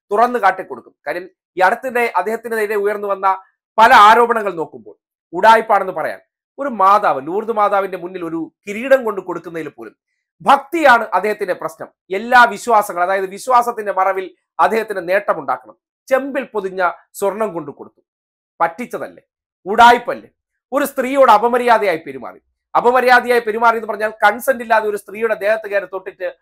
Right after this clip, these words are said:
പിതൃവാത്സല്യമെന്ന് പറയുകയാണ്. പിന്നീട് അതിനെ ചോദ്യം ചെയ്ത ഒരു മാധ്യമ പ്രവർത്തകയോട് ആളാകാൻ വരരുതെന്ന് പറയുകയാണ്. അങ്ങനെ സമൂഹത്തിന്റെ മുന്നിൽ ഒരു ജനപ്രതിനിധിയാകാൻ ഒരടിസ്ഥാനത്തിന് യോഗ്യതയില്ലാത്തൊരു വ്യക്തി, മറ്റുള്ളവരോട് പെരുമാറാൻ, എങ്ങനെ സംസാരിക്കണമെന്ന് അറിയേണ്ടതാണ്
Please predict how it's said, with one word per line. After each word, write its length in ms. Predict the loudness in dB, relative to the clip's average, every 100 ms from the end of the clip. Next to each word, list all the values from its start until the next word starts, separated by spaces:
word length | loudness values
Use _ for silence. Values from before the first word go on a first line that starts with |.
| _ _ -10
പിതൃവാത്സല്യമെന്ന് 1120 | -4 2 4 4 0 -6 -6 -6 -8 -6 -4
പറയുകയാണ്. 380 | -4 -6 -18 _ _ _ _ _ -4
പിന്നീട് 240 | 2 4
അതിനെ 220 | 4 2
ചോദ്യം 360 | 0 0 0 -2
ചെയ്ത 120 | -2
ഒരു 120 | -2
മാധ്യമ 400 | 2 2 2 -2
പ്രവർത്തകയോട് 680 | -6 -4 -4 -6 -6 -6 -8 -2
ആളാകാൻ 640 | 2 4 6 4 2 -2 -4
വരരുതെന്ന് 420 | -4 -6 -10 -16
പറയുകയാണ്. 320 | -20 -20 _ _ _ _ _ -6
അങ്ങനെ 360 | -4 -2 -4 -8 _ -2
സമൂഹത്തിന്റെ 600 | 2 2 0 -6 -4 -4
മുന്നിൽ 340 | -4 -10 -14 _
ഒരു 120 | -8 -6
ജനപ്രതിനിധിയാകാൻ 960 | -4 -4 -2 -2 -2 0 0 0 -4 _ _ _ -4
ഒരടിസ്ഥാനത്തിന് 960 | 4 6 8 6 4 2 2 2 0 -6
യോഗ്യതയില്ലാത്തൊരു 720 | -2 -2 -2 -6 -4 -4 -6
വ്യക്തി, 280 | -16 -20 _ _ -2
മറ്റുള്ളവരോട് 520 | -2 2 6 6 4
പെരുമാറാൻ, 760 | 0 -2 2 0 0 -12 -8
എങ്ങനെ 260 | -6 -2 -2
സംസാരിക്കണമെന്ന് 760 | -2 -4 0 0 0 -8 -2 0
അറിയേണ്ടതാണ് 680 | 0 -2 -4 -2 -2 -4